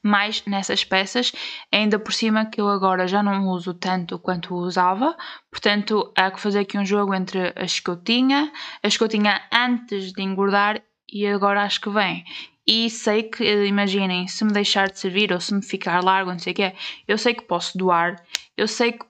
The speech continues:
posso apertar e aproveitar ainda para mim, não vou simplesmente deitar fora só porque sim e depois comprar outros. Outro caso foi o meu telemóvel. Imaginem, eu do seis é, do seis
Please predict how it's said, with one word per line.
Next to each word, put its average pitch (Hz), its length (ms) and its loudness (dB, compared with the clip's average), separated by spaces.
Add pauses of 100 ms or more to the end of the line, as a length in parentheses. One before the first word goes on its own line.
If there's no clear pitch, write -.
posso 196 500 0
apertar 202 720 0
e 262 140 2
aproveitar 202 560 0
ainda 185 320 0
para 180 260 -2
mim, 175 380 0 (1080)
não 247 220 4
vou 269 140 4
simplesmente 240 500 2
deitar 247 260 2
fora 240 300 2
só 240 160 0
porque - 180 -12
sim 240 280 2
e 233 60 2
depois 233 300 2
comprar 226 360 0
outros. - 420 -4 (320)
Outro 247 240 2
caso 226 360 2
foi 214 120 -2
o 220 40 0
meu 220 80 2
telemóvel. 226 680 2 (540)
Imaginem, 196 680 2
eu 233 160 4
do 233 80 -4
seis 202 440 0
é, 185 320 0
do 185 180 -4
seis 180 540 0